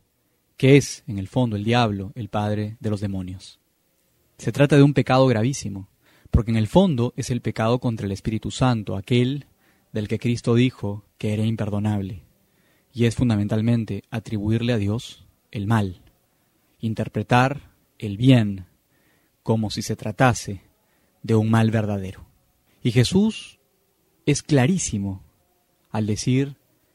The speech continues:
que ha llegado el reino de Dios. Eso es lo que no pueden entender, que sea Él la presencia misteriosa de Dios entre nosotros, que Él sea, en última instancia, quien defina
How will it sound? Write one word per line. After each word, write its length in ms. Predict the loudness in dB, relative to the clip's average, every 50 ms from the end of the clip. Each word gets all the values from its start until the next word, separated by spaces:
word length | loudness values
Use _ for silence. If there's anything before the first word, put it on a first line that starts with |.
| _ _ _ _ _ -2
que 140 | 0 2 4
ha 60 | 4
llegado 640 | 4 4 4 4 4 4 4 4 2 2 0 -2 -4
el 140 | -6 -6 -6
reino 320 | -2 -2 -2 0 0 0 -2
de 100 | -2 -2
Dios. 280 | -4 -6 -6 -8 -12 _ _ _ _ _ _ 4
Eso 280 | 4 4 4 6 4 4
es 260 | 4 4 2 -2 -8 _
lo 160 | 0 0 0
que 140 | 2 2 2
no 100 | 2 2
pueden 400 | 4 6 4 4 6 4 2 2
entender, 720 | 0 0 -2 -4 -4 -4 -2 -2 -2 -2 -2 -6 -10 -18 _ _ _ _ _ _ _ _ _ _ _ _ _ _ _ _
que 140 | -4 -4 -2
sea 260 | 2 4 4 6 6
Él 160 | 6 6 6 4
la 80 | 2 2
presencia 540 | 0 -2 -2 0 0 0 0 0 -2 -2
misteriosa 600 | -2 -2 -2 -4 -6 -2 0 2 2 0 0 -4
de 100 | -6 -4
Dios 260 | -2 -2 -2 -4 -4 -6
entre 220 | -8 -8 -8 -8
nosotros, 640 | -8 -8 -4 -4 -4 -4 -4 -6 -10 -10 -12 -16 -20 _ _ _ _ _ _ -18 -18 -16 -16 -16 -12 -4
que 220 | 0 4 6 6
Él 120 | 6 4 2
sea, 540 | 2 2 4 4 4 2 -2 -4 -8 -12 -10 -6
en 140 | -4 -2 0
última 260 | 0 2 2 0 0
instancia, 400 | 0 0 0 0 0 0 -2 -4
quien 320 | -2 -2 -2 0 0 0
defina 600 | -2 -2 -2 -2 0 0 0 -2 -4 -8 -8 -12